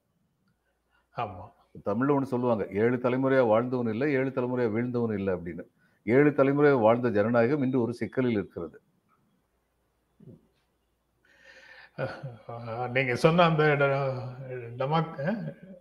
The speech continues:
Speaker 1: டெமோக்ரசிஸ்,
Speaker 2: How
Speaker 1: How
Speaker 2: Democracies
Speaker 1: Democ-,
Speaker 2: Die.
Speaker 1: டை,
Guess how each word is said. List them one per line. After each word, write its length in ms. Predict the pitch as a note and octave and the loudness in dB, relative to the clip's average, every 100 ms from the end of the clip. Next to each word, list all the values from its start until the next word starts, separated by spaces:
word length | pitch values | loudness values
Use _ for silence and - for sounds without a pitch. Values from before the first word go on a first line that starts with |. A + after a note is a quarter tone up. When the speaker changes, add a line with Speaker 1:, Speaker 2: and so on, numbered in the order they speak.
| - | -16
Speaker 1:
டெமோக்ரசிஸ், 1080 | C3 B2+ C#3 E3 D#3 D3 C#3+ C3+ - - - - _ _ _ _ _ _ _ _ | -10 -2 2 2 4 0 0 -4 -6 -14 -16 -16 _ _ _ _ _ _ _ _
Speaker 2:
How 200 | - E3+ | 6 8
Speaker 1:
How 80 | F3 | 10
Speaker 2:
Democracies 420 | - D3+ - G#2+ E2 | 6 4 0 -2 -6
Speaker 1:
Democ-, 60 | |
Speaker 2:
Die. 140 | D#2+ - _ _ - | -8 -10 _ _ 4
Speaker 1:
டை, 520 | C#3 C#3 A2 - | 6 6 0 -10